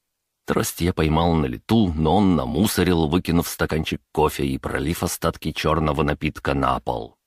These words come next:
Это крайне некрасиво по отношению к персоналу аэропорта. Побег Куропаткина говорит о том, что он занекрил кого-то живого,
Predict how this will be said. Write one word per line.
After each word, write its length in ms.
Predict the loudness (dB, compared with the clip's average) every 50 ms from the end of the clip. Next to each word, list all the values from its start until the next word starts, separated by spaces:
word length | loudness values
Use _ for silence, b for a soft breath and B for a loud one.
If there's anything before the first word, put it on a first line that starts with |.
| _ _ -4 -4
Это 240 | -4 -2 -2 -4
крайне 400 | -2 0 0 2 4 4 4 4
некрасиво 760 | 4 2 0 -2 -2 -4 -4 -4 -6 -4 0 0 2 2 2 0
по 180 | 2 0 0
отношению 680 | 0 0 0 0 0 2 2 2 2 4 4 4 2
к 80 | 0 -2
персоналу 800 | -4 -2 -2 -2 -4 -6 -6 -4 -2 -2 0 2 2 4 4 4
аэропорта. 880 | 4 4 4 2 0 -2 0 0 0 0 0 -2 -6 -10 -10 -10 -10 -14 _ _ _ _ _ _ _ _ _ -6
Побег 440 | -4 0 2 0 0 0 -2 -6 -6
Куропаткина 800 | -2 -2 -2 -2 -2 -2 0 0 0 -2 -2 0 2 4 4 4
говорит 400 | 4 2 2 2 2 2 0 0
о 80 | -2 -2
том, 220 | 0 0 0 0
что 240 | 0 -2 -2 -2 2
он 100 | 2 2
занекрил 760 | 2 0 -4 -4 -2 -2 -2 -2 -2 -2 0 2 2 2 0
кого-то 420 | 0 -2 0 0 0 0 0 -2
живого, 640 | -2 -2 -2 -2 0 0 0 0 0 -4 -6 -6